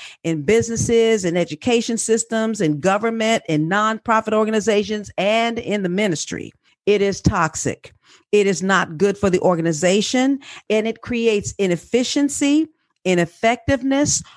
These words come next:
low morale, and unethical behavior to start taking place. All right? So listen, tyrants might be effective for a while. Why? Because they use fear and they use intimidation to get things done.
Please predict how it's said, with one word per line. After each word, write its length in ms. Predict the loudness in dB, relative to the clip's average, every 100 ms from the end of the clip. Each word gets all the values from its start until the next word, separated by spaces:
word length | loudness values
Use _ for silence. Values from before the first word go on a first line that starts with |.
| -2
low 300 | 2 4 2
morale, 720 | 2 2 2 2 2 0 -2
and 160 | -2 -2 -2
unethical 560 | -2 0 -2 -2 -2 -2
behavior 480 | 0 2 0 0 -2
to 160 | -2
start 440 | -4 0 0 0 0
taking 360 | -2 -2 -2
place. 440 | 0 -2 -4 -12 -16 _ -4
All 80 |
right? 340 | 0 2 0 -2 _ -20 -16 -2
So 140 | 0
listen, 500 | 2 2 0 -4 -8 _ -20 -20 _
tyrants 760 | 0 2 2 2 0 -4 -8 -10
might 360 | -2 -2 -2 -2
be 140 | -2
effective 460 | -2 -2 -2 -4 -6
for 220 | -2 -2
a 60 |
while. 440 | -2 -4 -8 -18 -20 _ _ _ _
Why? 440 | 0 2 0 -6 -20 _ -16 -2
Because 480 | 0 2 2 2 0
they 180 | 0 2
use 340 | 2 0 -2
fear 560 | 0 2 4 2 -2 -4
and 160 | -2 0
they 60 |
use 280 | 0 0 -2
intimidation 720 | -2 -2 -2 0 0 0 -2 -4
to 60 |
get 300 | -2 -2 -2
things 240 | -4 -4 -2
done. 480 | -2 -2 -4 -8